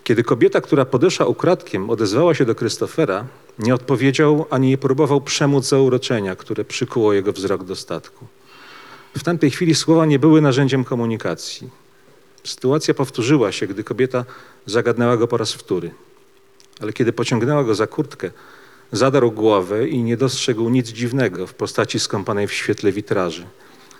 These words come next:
której skóra była niebieska, a oczy, już wcześniej szafirowe, skrzyły się jak morze w upalny dzień o zachodzie słońca,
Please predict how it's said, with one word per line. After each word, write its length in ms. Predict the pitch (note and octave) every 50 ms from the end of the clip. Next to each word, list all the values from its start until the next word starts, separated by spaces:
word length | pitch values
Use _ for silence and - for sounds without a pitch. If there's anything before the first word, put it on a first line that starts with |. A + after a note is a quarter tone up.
| -
której 280 | - - - A2+ A2 A2
skóra 360 | - - - - C#3 B2+ B2
była 200 | A2 G#2+ A2 G#2+
niebieska, 680 | G#2+ G#2+ G2 G2 F#2 F2 - - - - - G2+ G#2 B2 -
a 140 | B2 C#3+
oczy, 400 | - - A2+ - - - A2+ A2+ B2 - - - - - - _
już 300 | - G#2+ - - - - -
wcześniej 460 | - - - - D3 - - A2 G2
szafirowe, 680 | F#2 - - G2+ - A2 G2 G2 F#2+ F#2 E2+ F#2 F#2+ A#2+ B2+ - _ _ _
skrzyły 500 | - - - - - - C3 A#2 A2+ A2
się 120 | - A#2
jak 160 | G#2+ G2+ -
morze 300 | - G#2+ G#2+ G#2+ F#2 G2+
w 60 | F#2 G2+
upalny 380 | G#2 - G#2 G2 G2 G2+ F#2+
dzień 260 | F2 G2 G2 F#2 G#2
o 60 | G2 F2
zachodzie 360 | F2+ F2 - G#2 F#2 F#2 F2+
słońca, 480 | - - F#2+ F2 F2+ E2+ - - -